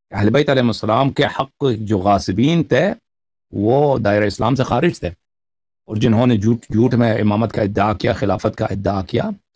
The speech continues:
اور ان کے، ان، یہ ان کا اجماع ہے، اور اس مسئلے پہ احادیث ان کے متواتر بہت زیادہ ہیں،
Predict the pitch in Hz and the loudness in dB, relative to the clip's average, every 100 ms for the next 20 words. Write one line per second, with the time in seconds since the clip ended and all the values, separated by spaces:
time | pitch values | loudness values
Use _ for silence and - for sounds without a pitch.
0 | _ _ _ _ - 107 123 135 123 127 | _ _ _ _ -6 -2 -2 -2 -4 -2
1 | 127 123 123 123 160 156 - 120 120 175 | -4 -4 -4 -2 0 -2 -2 -2 -2 -2
2 | 190 175 - 165 - 175 175 147 101 175 | -2 -2 -4 -6 -4 -4 -4 -6 -6 -6
3 | 156 165 143 117 131 131 120 196 160 120 | -4 -4 -4 -4 -4 -4 -2 -2 -2 -2
4 | - 202 147 127 101 80 | -2 -2 0 -2 -2 -10